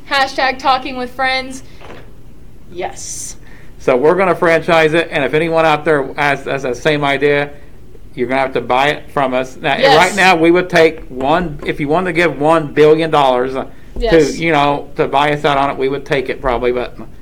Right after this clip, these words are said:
Speaker 2: that would be, that'd be the minimum probably
Speaker 1: Yep,
Speaker 2: price.
Speaker 1: that's the
Speaker 2: We're gonna,
Speaker 1: minimum, you
Speaker 2: it's
Speaker 1: know.
Speaker 2: gonna happen. If you wanna give a billion dollars, then that, that's, that's your choice. But
Speaker 1: Yes.
Speaker 2: we would, we would take that <laughs> if we
Speaker 1: We'll take that.
Speaker 2: Yeah,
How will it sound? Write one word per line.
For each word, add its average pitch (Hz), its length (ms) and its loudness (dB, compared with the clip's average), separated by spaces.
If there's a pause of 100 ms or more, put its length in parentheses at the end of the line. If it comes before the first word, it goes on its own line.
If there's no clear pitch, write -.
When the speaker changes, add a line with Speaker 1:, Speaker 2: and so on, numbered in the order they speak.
(240)
Speaker 2:
that 131 120 -2
would 131 140 -4
be, 131 160 2
that'd 131 160 0
be 131 80 -2
the 127 100 -2
minimum 135 380 -2
probably 120 460 0
Speaker 1:
Yep, 269 160 -4
Speaker 2:
price. - 140 -4
Speaker 1:
that's 330 160 -4
the - 100 -8
Speaker 2:
We're 277 60 -2
gonna, 269 160 -2
Speaker 1:
minimum, 269 200 -4
you 269 60 -6
Speaker 2:
it's 269 100 -2
Speaker 1:
know. 269 60 -4
Speaker 2:
gonna 139 140 0
happen. 117 380 -6 (920)
If - 80 -10
you 151 60 4
wanna 180 100 2
give 196 80 4
a 214 80 6
billion 196 320 6
dollars, 170 460 6
then 156 540 -2 (400)
that, 151 200 -6
that's, - 220 -4 (360)
that's - 200 -6
your 147 100 2
choice. 117 400 -4
But 120 180 -4
Speaker 1:
Yes. 139 260 -2 (260)
Speaker 2:
we 165 120 6
would, 185 240 4
we 170 120 4
would 180 260 2
take 170 240 0
that - 340 0
<laughs> - 260 4
if - 140 -6
we 196 80 2 (100)
Speaker 1:
We'll 196 100 0
take 226 200 -2
that. 160 180 -10 (340)
Speaker 2:
Yeah, 156 300 6